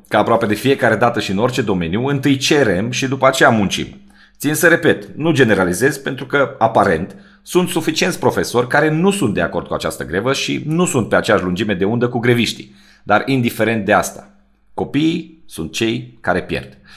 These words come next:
Pentru că, într-un fel sau altul, profesorilor li se vor satisface doleanțele, că așa e guvernul nostru, cedează la cea mai mică presiune. Dar, uh, pentru schimbarea materiilor, pe când o grevă?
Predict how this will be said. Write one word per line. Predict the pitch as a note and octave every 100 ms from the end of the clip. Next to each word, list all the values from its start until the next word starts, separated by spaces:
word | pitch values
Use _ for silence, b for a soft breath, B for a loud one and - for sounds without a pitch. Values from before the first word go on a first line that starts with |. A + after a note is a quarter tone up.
| B
Pentru | A#2+ A2+
că, | A#2+
într-un | A#2 A#2+
fel | C#3+
sau | D#3 A#2
altul, | F2+ E2+ G#2
profesorilor | B2 C#3 D3 D#3 F3 E3 F3 F3 E3+ -
li | D#3+
se | E3
vor | E3 E3+
satisface | F3 D#3+ E3 - -
doleanțele, | C3+ B2 G#2 F#2+ - C2+
că | -
așa | - - -
e |
guvernul | C3 B2+ C3+ A#2+
nostru, | A#2 A2+ -
cedează | C2 E2+ A2+ G#2
la | G2+
cea | G2
mai | G#2 G#2
mică | G#2 G2+
presiune. | G2 - G2 C#2+ - B B B B B
Dar, | F#2 G#2+ A2+ A2
uh, | A#2 G#2+ G#2+
pentru | A2+ G#2+
schimbarea | A#2 A#2 G#2 A2+ A2+
materiilor, | G#2+ G2+ A2 A2 A2 A2 - -
pe | C3+
când | B2+ G3+
o | D3+
grevă? | A2+ F2 -